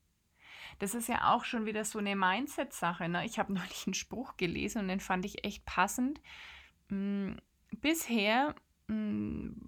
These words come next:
wollten, also haben viele nach Ausreden gesucht, warum sie die Familien nicht besuchen müssen an Weihnachten. Und dieses Jahr, wo es vielleicht mit Corona nicht möglich ist, wollen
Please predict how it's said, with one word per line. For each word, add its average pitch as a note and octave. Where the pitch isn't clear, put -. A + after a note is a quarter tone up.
wollten, A#3
also G3+
haben G#3
viele B3+
nach G3
Ausreden A3
gesucht, G#3+
warum G3+
sie A#3+
die G#3
Familien G#3+
nicht G#3+
besuchen B3+
müssen F3
an D#3+
Weihnachten. -
Und G#3
dieses C4
Jahr, G#3+
wo A3+
es A3+
vielleicht A3
mit G#3+
Corona G#3
nicht F#3+
möglich A3
ist, G#3+
wollen G3+